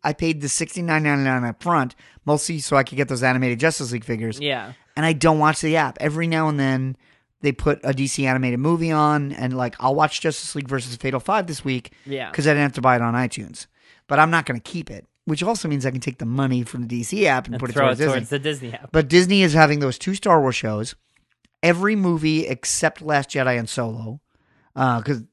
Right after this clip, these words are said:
Speaker 1: uh, my guess is they probably still have a contract with Netflix.
Speaker 2: Sure.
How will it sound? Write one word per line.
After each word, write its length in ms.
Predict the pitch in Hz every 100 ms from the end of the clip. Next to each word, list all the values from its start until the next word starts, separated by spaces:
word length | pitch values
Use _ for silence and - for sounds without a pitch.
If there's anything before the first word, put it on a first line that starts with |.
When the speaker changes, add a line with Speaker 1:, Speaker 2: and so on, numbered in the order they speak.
| _
Speaker 1:
uh, 140 | 113 127
my 220 | 135 147
guess 260 | 143 135 123
is 120 | 120
they 120 | 120
probably 240 | 127 120 113
still 140 | -
have 80 | 117
a 40 |
contract 360 | 120 - 117 117
with 100 | 110
Netflix. 540 | 110 - 117 - -
Speaker 2:
Sure. 420 | - - 135 113